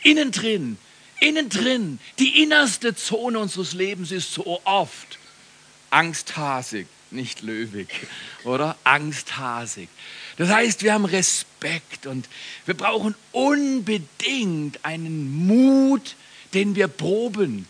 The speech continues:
Ich red nicht davon in dieser Serie Angsthasen, von Angsthasen und Mutprobe. Ich red nicht davon, spring einfach immer runter. Mach die dummen Dinge. Nee, nee, nee, nee. Aus dem achten Stock springst du besser nicht.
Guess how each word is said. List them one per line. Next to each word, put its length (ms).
Ich 320
red 220
nicht 260
davon 340
in 120
dieser 320
Serie 420
Angsthasen, 600
von 160
Angsthasen 640
und 120
Mutprobe. 440
Ich 100
red 200
nicht 240
davon, 420
spring 320
einfach 320
immer 160
runter. 420
Mach 220
die 180
dummen 320
Dinge. 280
Nee, 140
nee, 120
nee, 100
nee. 260
Aus 160
dem 100
achten 340
Stock 300
springst 360
du 40
besser 260
nicht. 320